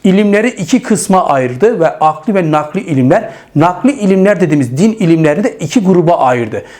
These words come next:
Külli ilimler ve cüz'i ilimler olmak üzere külli ilimler içerisinde sadece kelamı dahil etti. Cüz'i ilimler içerisinde fıkıh, hadis, tefsir diye geçmişti arkadaşlar. İşte Gazali'nin özellikle külli ilimler içerisinde ele almış olduğu ilim aşağıdakilerden hangisidir diye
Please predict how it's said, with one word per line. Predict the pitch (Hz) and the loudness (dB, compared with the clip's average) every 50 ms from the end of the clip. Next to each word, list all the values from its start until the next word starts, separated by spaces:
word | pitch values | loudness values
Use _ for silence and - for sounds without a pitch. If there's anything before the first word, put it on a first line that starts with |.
| - - _ - | -20 -20 _ -4
Külli | - - 190 175 190 254 | 0 0 2 2 2 2
ilimler | 262 - 233 226 269 262 254 262 269 240 190 | 0 0 2 4 4 4 4 4 2 2 2
ve | 185 214 233 240 - - - - - _ _ _ _ _ _ _ _ _ - - - - | 2 2 2 0 -2 -8 -16 -20 -20 _ _ _ _ _ _ _ _ _ -10 -2 0 2
cüz'i | 135 196 208 180 175 - | 4 4 4 4 2 2
ilimler | 254 247 220 185 196 160 165 160 160 147 | 2 2 4 4 2 4 4 4 2 2
olmak | 143 147 175 156 156 147 135 143 - | 2 2 0 2 2 0 -2 -2 -2
üzere | 139 147 143 175 226 269 - - - - - _ _ - | 0 0 2 2 0 -2 -4 -14 -20 -20 -20 _ _ -8
külli | - - 220 214 240 285 | -2 0 2 2 2 0
ilimler | 285 277 214 202 220 226 226 247 247 | 0 0 0 2 2 4 4 2 2
içerisinde | 247 220 180 - - 208 190 170 - 240 233 | 0 -6 -10 -4 -2 -2 -2 0 0 -2 -2
sadece | 240 - 233 220 208 233 220 - | 0 0 -2 0 0 -2 -4 -4
kelamı | - - 170 151 151 156 175 170 135 | -4 -2 0 0 0 0 0 0 2
dahil | 147 139 123 127 123 113 | 0 0 0 0 -2 -2
etti. | 117 107 - - - - - - - - - - - - | -4 -6 -8 -8 -10 -10 -10 -12 -18 -20 -20 -20 -16 -6
Cüz'i | - 143 165 196 190 240 254 | 0 0 2 2 2 2 2
ilimler | 262 226 185 190 190 214 226 | 4 4 2 2 2 2 0
içerisinde | 208 170 - - 185 170 170 - 170 165 160 156 | 0 -4 -2 0 -2 0 0 0 0 2 2 0
fıkıh, | 156 - - 156 143 - 233 202 | -2 -2 -2 -2 0 0 -2 0
hadis, | 156 160 156 147 175 196 185 - | 0 0 -2 -2 -2 -6 -8 -2
tefsir | - 165 143 147 - 202 185 156 | -2 -2 0 0 0 -2 0 2
diye | 180 196 | 2 0
geçmişti | 180 147 151 139 147 - - - - 139 | 2 2 0 0 0 -2 -4 -2 0 0
arkadaşlar. | 127 120 135 120 120 196 208 208 - - - - - - | 0 0 0 0 2 0 0 0 -2 -14 -16 -18 -8 -4
İşte | - - - - 196 160 | -4 -2 0 0 0 0
Gazali'nin | - 139 139 147 160 160 156 175 175 175 185 190 247 294 294 - - - - - _ _ - - - | 0 0 0 0 0 2 0 0 0 0 0 2 2 0 0 -4 -8 -20 -20 -20 _ _ -20 -12 -4
özellikle | - 196 151 - 196 220 214 247 208 151 | 0 0 2 2 2 2 2 0 -2 -2
külli | - - - 185 185 220 247 | -4 -2 0 0 2 2 0
ilimler | - - 190 180 175 180 180 185 214 220 | -2 -2 0 0 2 2 2 2 0 -2
içerisinde | 220 - 165 160 - - 156 139 - 156 147 | -2 -8 -8 -6 -2 -2 -2 -2 0 -4 -4
ele | 127 - - 170 190 226 | -2 0 0 2 2 2
almış | 214 - 185 175 185 208 180 - | 0 0 0 0 0 -2 0 0
olduğu | 190 170 147 147 147 - | 0 2 2 0 -2 0
ilim | - 175 180 233 226 | 0 0 0 0 0
aşağıdakilerden | - 170 160 - - 160 156 151 170 170 180 - | 0 -4 -4 -2 -2 -2 -2 0 0 0 0 0
hangisidir | - 160 - 240 247 202 151 - 175 151 143 | -2 -4 -4 -2 -2 -2 -2 -2 -4 -2 0
diye | 190 208 202 | 0 0 0